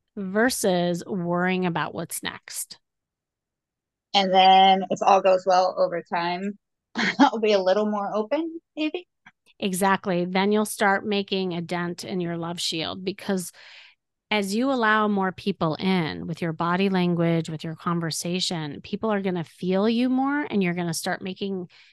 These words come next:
Speaker 1: more meaningful connections. But then what will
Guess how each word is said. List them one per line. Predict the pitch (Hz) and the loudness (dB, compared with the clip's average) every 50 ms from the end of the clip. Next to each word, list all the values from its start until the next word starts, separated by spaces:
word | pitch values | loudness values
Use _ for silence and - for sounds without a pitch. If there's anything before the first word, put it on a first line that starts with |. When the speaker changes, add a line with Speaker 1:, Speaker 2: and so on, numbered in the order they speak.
| _ _ _ - | _ _ _ -6
Speaker 1:
more | 190 185 185 190 202 220 220 220 | -4 -2 0 2 2 2 4 4
meaningful | 208 196 196 196 202 202 196 - - 180 160 | 4 4 4 4 4 2 0 -2 -4 -6 -6
connections. | - - - 160 160 170 214 - - - - - - - - - - - - - - - - - - - - _ _ _ - | -6 -6 -6 -4 -4 -4 -4 -4 -4 -6 -6 -6 -6 -12 -14 -18 -20 -18 -18 -18 -18 -16 -18 -18 -20 -20 -20 _ _ _ -8
But | - 220 - _ - | -8 -8 -8 _ -14
then | 214 - 226 220 226 240 262 277 269 247 220 - _ _ _ _ _ _ _ - | -4 0 2 2 4 4 4 4 4 2 2 0 _ _ _ _ _ _ _ -6
what | 220 196 202 202 - - _ - | -4 -2 0 0 -2 -2 _ -6
will | 208 190 185 165 - _ | -4 -4 -4 -4 -6 _